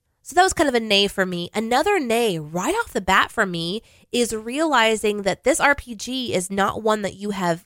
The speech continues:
any control over. So let me explain that a little bit. When you are fighting the bad guys in this game,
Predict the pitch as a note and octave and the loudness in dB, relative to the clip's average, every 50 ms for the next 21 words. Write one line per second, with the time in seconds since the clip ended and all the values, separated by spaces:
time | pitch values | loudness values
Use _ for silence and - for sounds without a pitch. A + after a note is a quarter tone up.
0 | _ G3 G3 F#3+ F3+ F3+ F3 - - F3 F3 E3+ - - - - _ - A3 A#3 | _ -6 -6 -4 -4 -6 -8 -8 -10 -10 -8 -8 -10 -12 -16 -12 _ -2 -2 -2
1 | A3+ F#3+ - - D3+ D3 - - - G1+ - E3+ - - F#3 D#3+ D#3+ E3+ F3+ G#3 | -2 -4 -4 -6 -8 -8 -8 -14 -14 -14 -14 -14 -12 -8 -6 -6 -4 -4 -6 -8
2 | G#3 G3+ - - - F#3+ F#3+ F#3 E3 D#3+ D#3+ D#3+ D3+ D3 - C3+ A#2 - _ _ | -8 -12 -10 -10 -8 -8 -4 -4 -2 -2 -2 -4 -6 -6 -6 -8 -8 -8 _ _
3 | _ _ _ _ _ _ G3 G#3 G#3 G3+ G3+ G3+ F#3+ F#3+ G3+ A#3 C#4+ - - A3+ | _ _ _ _ _ _ 0 2 2 2 0 -4 -10 -8 -4 -4 -4 0 0 0
4 | G#3 F3+ - _ _ - B3 A3+ B3 C#4 C4+ D#4 D#4+ E4 D#4 E4+ D#4+ - _ F#4 | 0 0 -4 _ _ 2 4 4 4 2 0 -2 -4 -2 -2 -2 -2 2 _ 4
5 | F#4+ G#4 G#4+ G#4+ F4+ - - A3 G3 F#3+ F3+ F3 F3+ F#3 F#3+ - - G#3 G#3 G3 | 6 6 4 2 0 2 4 6 6 6 6 4 2 0 0 -2 -6 -6 -6 -6
6 | F#3+ - - - C#4 C#4+ A#3+ G#3+ G3 F#3+ F#3+ | -8 -6 -4 -2 -2 0 0 -2 -2 -2 -4